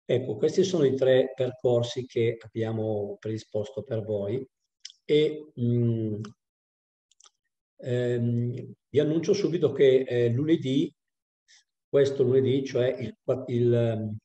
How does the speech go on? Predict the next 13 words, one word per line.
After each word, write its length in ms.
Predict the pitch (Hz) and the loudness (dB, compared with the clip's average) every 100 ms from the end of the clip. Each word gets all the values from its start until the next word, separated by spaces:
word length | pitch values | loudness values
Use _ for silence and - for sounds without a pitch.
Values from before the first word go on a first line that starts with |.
| _ 110 | _ 0
ventuno 760 | 135 131 131 143 135 120 120 - | 2 2 2 2 4 4 0 -6
di 360 | 127 123 117 - | -6 -2 -2 -2
marzo, 800 | 123 117 107 - - 143 139 - _ _ _ _ | -2 -2 -4 -4 0 0 -2 -10 _ _ _ _
troverete 600 | 139 147 160 143 - 117 | 2 4 6 4 2 -2
sul 240 | - 120 | -2 -4
sito 320 | - 147 151 | -2 -2 0
disal 480 | 131 147 120 - - | 2 2 0 -4 -8
e 100 | - | -14
sul 220 | - - - | -14 -10 -10
sito 320 | 131 120 120 | -10 -6 -4
D 300 | 139 127 101 | 0 2 0
S, 340 | - - 135 135 - - _ _ _ _ _ | -6 0 2 2 -4 -16 _ _ _ _ _
ehm, 800 | 135 131 123 120 117 117 113 | 4 4 4 2 0 0 -2